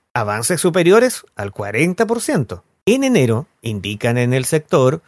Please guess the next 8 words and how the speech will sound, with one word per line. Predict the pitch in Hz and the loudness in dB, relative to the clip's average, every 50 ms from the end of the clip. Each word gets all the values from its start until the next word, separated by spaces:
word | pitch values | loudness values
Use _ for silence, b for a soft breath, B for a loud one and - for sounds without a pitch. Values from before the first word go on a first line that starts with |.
| b b b b b b b | b b b b b b b
una | - 175 214 214 208 196 | 0 2 2 4 4 4
de | 175 | 2
las | 151 131 - | 2 0 0
principales | 147 143 127 139 143 - - 160 139 | -2 0 0 0 0 0 0 0 -2
plantas | - _ - 143 147 170 196 208 - 214 165 - - | -4 _ 0 0 2 2 0 0 -2 -2 -2 -2 -2
aceiteras | 131 117 - 117 107 104 - 165 160 135 117 | -4 -2 -2 -2 -4 -2 0 0 0 0 0
de | 143 | -2
Argentina | 170 156 - 120 104 95 - 180 190 220 220 214 | -4 -2 -2 -4 -4 0 0 0 2 2 0 -2